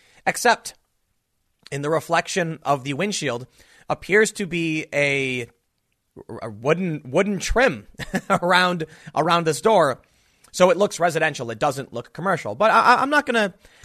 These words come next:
I don't know. Maybe, maybe it was commercial and they liked having a little wood trim on it. Maybe it was a hospital building or something. So it's possible. I just think it looks, you know, residential. Let's read on. However, Doctor S-, Doctor Sakran was interviewed by the Baltimore Sun, where he asserts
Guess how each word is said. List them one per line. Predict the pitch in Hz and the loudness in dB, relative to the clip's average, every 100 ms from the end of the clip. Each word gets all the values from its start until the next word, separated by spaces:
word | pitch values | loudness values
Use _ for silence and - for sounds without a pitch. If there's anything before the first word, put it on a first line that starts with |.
| - 254 | 0 6
I | |
don't | 294 | 6
know. | 277 285 | 6 2
Maybe, | 233 247 262 233 | 0 -2 -2 -2
maybe | 233 226 | -2 -2
it | 208 | -2
was | 226 208 | -2 -2
commercial | 196 208 208 226 220 | -4 -2 0 0 0
and | 175 | 0
they | 160 | 0
liked | 170 175 | 0 0
having | 170 165 | -4 -4
a | |
little | 160 160 | -4 -2
wood | 165 139 | -4 -4
trim | 175 175 180 | -6 -4 -4
on | 185 | -4
it. | 190 | -6
Maybe | 135 147 | -6 -6
it | 160 | -6
was | 147 | -4
a | 127 | -2
hospital | 135 143 151 147 | -2 -4 -4 -2
building | 156 156 | -2 -2
or | 143 | -8
something. | 156 156 | -8 -8
So | 156 | -8
it's | - | -4
possible. | 247 165 - 131 175 - _ _ - | 0 0 -2 -6 -8 -12 _ _ -8
I | 160 | -6
just | 147 | -6
think | 175 156 | -6 -8
it | - _ - - | -10 _ -20 -6
looks, | 147 - - - | -4 -4 -8 -10
you | 123 | -14
know, | 95 - _ _ | -14 -20 _ _
residential. | 113 127 170 127 107 | -6 -2 -2 -2 -6
Let's | 143 156 | -6 -4
read | 160 | -4
on. | 156 - _ _ - _ _ _ _ | -4 -10 _ _ -20 _ _ _ _
However, | 202 277 214 | 4 6 4
Doctor | 175 196 196 | 2 0 -2
S-, | 160 | -4
Doctor | 156 175 185 | 0 0 0
Sakran | - 185 196 180 | 0 0 0 -2
was | 151 | -4
interviewed | - 190 180 160 156 | -6 -6 -4 -4 -2
by | 147 | 0
the | 143 | 2
Baltimore | 143 147 131 123 | 0 0 -6 -2
Sun, | - 156 131 - _ _ _ | -2 -2 -4 -14 _ _ _
where | 165 | 2
he | 190 208 | 4 2
asserts | 202 - 254 - - | 2 2 0 0 -4